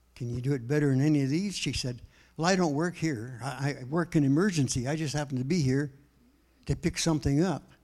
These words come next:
and I put these in all the time. Just do what I tell you to do." I said, "Okay." She, "When I tell you to swallow, swallow."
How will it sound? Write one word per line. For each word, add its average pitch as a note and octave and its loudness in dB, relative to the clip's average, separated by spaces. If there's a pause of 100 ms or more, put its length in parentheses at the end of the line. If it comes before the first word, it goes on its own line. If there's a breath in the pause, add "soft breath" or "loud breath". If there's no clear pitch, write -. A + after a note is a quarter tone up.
(140)
and D3+ 0
I E3 2
put E3 -4
these C#3 -4
in C3+ -2
all C#3 -4
the C#3 -6
time. C#3 -8
Just F3 0
do D#3+ 6
what E3+ 2
I F#3 -4
tell F3+ 4
you G3+ -4
to G#3 -4
do." A3+ -6 (420)
I A#2+ -14
said, A#2 -4
"Okay." C3+ -2 (380 soft breath)
She, E3 -2
"When D#3 2
I D#3 0
tell E3 0
you D#3 2
to C#3 -2
swallow, G#3+ -4
swallow." G3 -2